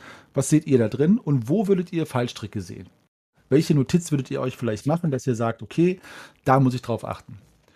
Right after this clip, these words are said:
Beim Einstieg, beim, bei der Gruppendynamik. Was sind so eure Assoziationen? Kann auch wirklich aus dem Bauchgefühl sein.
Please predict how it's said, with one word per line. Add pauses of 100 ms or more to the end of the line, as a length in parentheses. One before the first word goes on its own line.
(540)
Beim
Einstieg, (420)
beim, (320)
bei
der
Gruppendynamik. (760)
Was
sind
so
eure
Assoziationen? (300)
Kann
auch
wirklich
aus
dem
Bauchgefühl
sein.